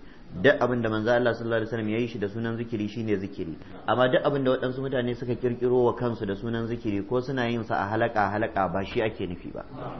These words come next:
Ba shi ake nufi ba. Qur'ani zikiri ne, zaman karatunsa zikiri ne,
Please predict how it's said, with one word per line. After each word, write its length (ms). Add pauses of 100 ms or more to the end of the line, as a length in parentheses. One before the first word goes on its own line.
(560)
Ba 100
shi 160
ake 240
nufi 240
ba. 100 (680)
Qur'ani 500
zikiri 420
ne, 140 (220)
zaman 300
karatunsa 580
zikiri 400
ne, 160